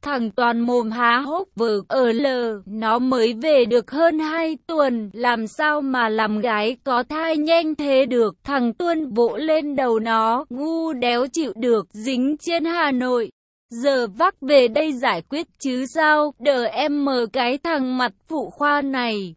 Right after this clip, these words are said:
phét đéo chịu được, nó dám bảo bụng chị nhô lên." Tôi chỉ tay vào hai đứa nó nói, "Tụi mày cẩn thận đó, ăn nói vớ vẩn. Tao đi phụ việc cho ông già, trên cơ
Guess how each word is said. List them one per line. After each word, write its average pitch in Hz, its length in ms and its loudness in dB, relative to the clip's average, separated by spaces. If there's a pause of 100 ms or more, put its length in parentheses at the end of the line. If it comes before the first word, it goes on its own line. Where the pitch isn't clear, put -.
phét 381 180 -6
đéo 240 340 0
chịu 294 240 -4
được, 226 360 2
nó 214 280 -2
dám 233 380 -2
bảo 202 420 0
bụng 240 200 2 (120)
chị 285 240 -6
nhô 320 360 2
lên." 311 500 2
Tôi 359 240 -2
chỉ 269 280 -2
tay 311 240 -2
vào 240 300 0
hai 294 320 0
đứa 233 280 2
nó 233 380 2
nói, 262 540 0 (100)
"Tụi 233 200 -8
mày 220 320 -4
cẩn - 200 -2 (100)
thận 269 220 -4
đó, 220 560 2
ăn 320 300 2
nói 262 240 2
vớ 233 340 0
vẩn. 185 440 -4 (400)
Tao 311 300 4
đi 294 360 -4
phụ 277 200 -2 (140)
việc 233 180 0 (160)
cho 330 120 2
ông 320 340 2
già, 247 480 -2 (100)
trên 339 280 -2
cơ 311 240 -2